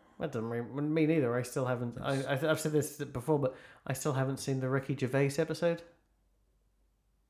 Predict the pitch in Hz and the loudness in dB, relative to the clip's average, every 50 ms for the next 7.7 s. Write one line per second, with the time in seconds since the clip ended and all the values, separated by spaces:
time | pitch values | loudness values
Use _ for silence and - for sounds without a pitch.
0 | _ _ - 139 131 131 131 131 131 127 131 131 127 123 135 135 131 131 - - | _ _ -2 0 2 2 2 2 0 0 0 0 0 2 4 4 4 4 2 0
1 | 131 131 127 110 - 98 98 98 95 95 92 - 160 - 87 90 95 - - - | 0 -2 -2 0 2 2 4 4 4 4 4 2 2 0 0 -2 -4 -6 -10 -12
2 | - - - - - - - - 139 135 139 135 - 165 156 147 - 151 143 - | -16 -16 -16 -16 -18 -10 -6 -2 0 2 2 2 2 0 0 0 0 -2 -2 0
3 | - 135 127 120 127 127 127 123 123 123 123 120 120 120 117 117 - _ _ _ | 0 -2 -2 -2 -2 0 0 2 2 0 0 0 -2 -2 -4 -6 -10 _ _ _
4 | _ _ _ _ _ _ _ _ _ - 123 - - - - 151 135 - 143 143 | _ _ _ _ _ _ _ _ _ -14 -12 -12 -8 -6 -4 -4 -2 -2 0 0
5 | 143 143 131 120 110 107 104 104 107 101 107 107 113 127 127 117 - _ _ _ | 0 0 0 -2 -4 -4 -2 -4 -4 -4 -6 -8 -8 -8 -12 -14 -16 _ _ _
6 | _ _ _ _ _ _ _ _ _ _ _ _ _ _ - - - 90 - - | _ _ _ _ _ _ _ _ _ _ _ _ _ _ -16 -16 -14 -14 -12 -10
7 | - - - - - - - 92 87 80 80 80 80 | -12 -12 -12 -12 -12 -10 -8 -8 -6 -6 -6 -6 -8